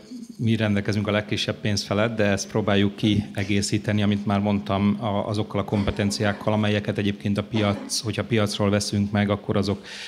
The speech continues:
ö, vaskos milliókba tudnak kerülni, tehát akár egy, egy applikáció lefejlesztése, vagy egy, ö, piacra lépési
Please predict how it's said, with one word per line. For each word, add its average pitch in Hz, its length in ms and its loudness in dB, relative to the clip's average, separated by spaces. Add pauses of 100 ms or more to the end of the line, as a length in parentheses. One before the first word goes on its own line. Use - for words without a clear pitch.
(200)
ö, 98 300 0
vaskos 104 360 0
milliókba 98 400 2
tudnak 98 320 -2
kerülni, 107 400 2
tehát 104 180 -2
akár 98 220 -4
egy, 92 260 -2
egy 95 140 -6
applikáció 98 600 -4
lefejlesztése, 98 880 0
vagy 92 240 -2
egy, 92 260 0
ö, 90 140 0
piacra 98 540 0
lépési 98 640 0